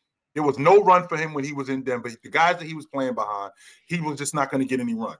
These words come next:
Now, he's in Orlando playing around those young guys. They could explore his act. They, they could get his game more involved in what they're doing. Now, he gets to Phoenix.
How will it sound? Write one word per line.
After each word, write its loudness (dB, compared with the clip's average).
Now, -6
he's -6
in -2
Orlando 2
playing 4
around 4
those 2
young 4
guys. -4
They -2
could -2
explore 0
his -4
act. 0
They, -4
they -2
could -12
get -2
his -4
game 0
more 4
involved 4
in 0
what -2
they're -2
doing. 0
Now, -4
he 2
gets -2
to -6
Phoenix. 0